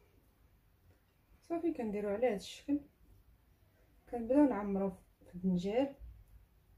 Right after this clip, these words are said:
صافي، كنستفوا مباشره على المول. كنجيبوا هنا شويه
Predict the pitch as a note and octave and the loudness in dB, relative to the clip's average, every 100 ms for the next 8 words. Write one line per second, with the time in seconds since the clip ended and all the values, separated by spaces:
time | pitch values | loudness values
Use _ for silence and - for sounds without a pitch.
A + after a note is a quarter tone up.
0 | - - - - - - _ C#4+ D4 E4 | -20 -20 -20 -20 -20 -20 _ -4 -2 2
1 | C#4 - - - G#3+ A3 A#3 C4 B3+ G3 | 0 0 -10 -8 -6 -4 0 0 -2 -4
2 | F3+ E3 E3+ E3 - - - _ - - | -4 -4 -8 -12 -18 -20 -20 _ -20 -10
3 | F#3 G3 B3+ C4+ - - - - - - | -4 2 4 4 0 -18 -20 -20 -20 -20
4 | - - - - - - - - - - | -20 -20 -20 -20 -20 -20 -20 -20 -20 -20
5 | - - - - - - - - - - | -20 -20 -20 -20 -20 -20 -20 -20 -20 -16
6 | - G#3 B3+ A3+ G3 F#3+ - F#3+ F3 | -10 0 0 2 0 -2 -2 -4 -4